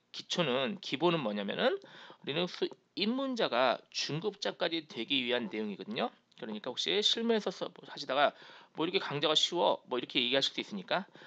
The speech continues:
어, 한번 강좌를 쭉 훑어보시고 뭐 필요한 부분만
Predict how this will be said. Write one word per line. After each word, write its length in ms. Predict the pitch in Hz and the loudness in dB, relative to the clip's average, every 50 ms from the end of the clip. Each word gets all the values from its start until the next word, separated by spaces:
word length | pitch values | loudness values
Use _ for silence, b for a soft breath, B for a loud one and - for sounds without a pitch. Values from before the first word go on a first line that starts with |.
| B B - | B B -8
어, 140 | - 95 - | -6 -6 -4
한번 380 | - 175 190 - 139 139 180 185 | -6 -2 0 2 2 2 2 0
강좌를 340 | - - 123 123 127 131 | -4 -4 -2 -2 -2 -4
쭉 220 | - - 185 185 190 | -4 -2 -2 -2 -2
훑어보시고 680 | - - 214 - - 214 180 131 113 - - 113 - 190 | -2 -6 -8 -6 -6 -4 -4 -4 -4 -6 -6 -4 -4 -4
뭐 160 | 196 175 110 - | -2 -2 -4 -6
필요한 380 | - - - 208 240 240 233 | -8 -2 0 2 4 4 2
부분만 520 | 214 175 135 127 117 101 98 104 135 190 | 0 -2 -4 -4 -2 -2 -2 -2 -2 -4